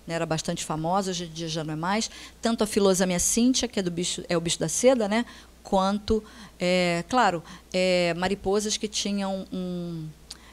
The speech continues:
uma importância econômica, né? O barbeiro e os mosquitos vieram de, é, a indústria do fumo, ela financiava muito a pesquisa com manduca cesta, porque atacava as folhas do tabaco, né?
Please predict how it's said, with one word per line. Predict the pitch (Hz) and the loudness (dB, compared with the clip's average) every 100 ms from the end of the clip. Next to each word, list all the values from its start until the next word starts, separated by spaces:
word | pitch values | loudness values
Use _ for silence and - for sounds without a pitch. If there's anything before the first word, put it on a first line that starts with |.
| - - | -20 -12
uma | 175 180 | -6 -4
importância | 196 170 - 190 - | -4 -8 -4 -2 -2
econômica, | - 196 175 160 160 160 | 0 2 4 2 2 -2
né? | 160 165 | -2 0
O | 165 160 | 0 -2
barbeiro | 165 165 - 175 202 233 170 165 | -2 -2 0 2 2 2 0 -4
e | 165 | -4
os | 160 | -2
mosquitos | 165 160 - 196 202 196 - | -4 -4 -4 -6 -6 -8 -12
vieram | 170 165 180 175 190 202 226 - - - | -10 -2 0 2 0 -2 -6 -14 -20 -18
de, | - - | -18 -6
é, | 180 170 165 156 - - 202 170 | -2 0 -2 -6 -12 -18 -16 -8
a | - - | 0 4
indústria | 214 240 | 4 4
do | 240 | 2
fumo, | 247 - 285 302 220 160 - - | 2 4 6 8 8 4 -4 -4
ela | - 202 202 | 0 2 2
financiava | - 214 214 - 214 208 | 0 -2 -2 0 2 2
muito | 214 220 | 0 0
a | |
pesquisa | 214 202 196 180 | 0 0 0 0
com | 175 | -2
manduca | 175 160 165 | -2 -2 -2
cesta, | - 151 - 151 | 0 0 -2 -4
porque | 160 - | -8 -8
atacava | 156 160 160 160 | -8 -6 -4 -4
as | 165 | -4
folhas | - 160 165 | -4 -4 -4
do | 156 | 0
tabaco, | 233 190 - - - - - | 0 0 -2 -8 -18 -20 -8
né? | 156 | -4